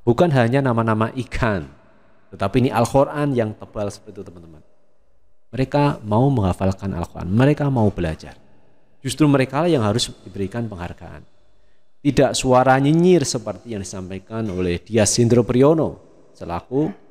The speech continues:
staf khusus Presiden Jokowi, yang mengatakan bahwa sejak kecil sudah salah pengajarannya. Katanya salah. Karena itu menutup telinga,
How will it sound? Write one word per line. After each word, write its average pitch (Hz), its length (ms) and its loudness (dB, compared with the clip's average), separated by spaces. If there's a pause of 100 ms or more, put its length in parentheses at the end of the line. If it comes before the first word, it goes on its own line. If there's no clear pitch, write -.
(260)
staf - 400 -6
khusus 170 240 0
Presiden 120 400 2
Jokowi, 95 480 0 (800)
yang 110 160 4
mengatakan 107 560 2
bahwa 92 480 0 (320)
sejak 92 320 -8
kecil 135 240 -4
sudah 92 320 -2
salah 87 360 -6 (600)
pengajarannya. 82 680 -6 (600)
Katanya 113 320 0
salah. 92 360 -2 (1200)
Karena 123 160 2
itu 175 160 4
menutup 139 400 2
telinga, 135 720 -6